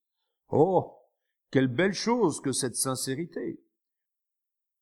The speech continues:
Pourquoi ne puis-je pas sentir les femmes ? Parce qu'elles sont dissimulées, menteuses,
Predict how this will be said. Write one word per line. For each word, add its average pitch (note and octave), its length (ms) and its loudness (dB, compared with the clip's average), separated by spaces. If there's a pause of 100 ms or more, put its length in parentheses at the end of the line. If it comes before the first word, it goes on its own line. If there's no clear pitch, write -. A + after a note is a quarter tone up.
(240)
Pourquoi F3 400 4
ne B2 100 2
puis-je B2+ 340 -8
pas G3 180 -2
sentir C#3+ 460 -4
les A2+ 100 -6
femmes ? D#2+ 340 -12 (640)
Parce - 200 -2
qu'elles G#2+ 140 0
sont G#2+ 260 -6
dissimulées, F#3+ 840 -4 (320)
menteuses, F3+ 840 -2